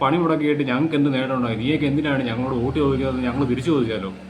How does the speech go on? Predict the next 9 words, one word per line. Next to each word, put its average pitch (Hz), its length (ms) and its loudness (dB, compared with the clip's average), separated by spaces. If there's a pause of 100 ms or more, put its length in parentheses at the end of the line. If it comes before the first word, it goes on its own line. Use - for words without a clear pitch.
(960)
അതിനുള്ള 175 400 2
അവസരം 165 460 0
നിങ്ങൾ 143 200 2
ഒരുക്കരുത്, 123 560 -2
ദയവ് 120 180 -2
ചെയ്ത്. 101 240 -2 (480)
കേരളത്തിൽ 175 360 2
ഇപ്പോൾ, 170 380 0
ആ, 127 80 0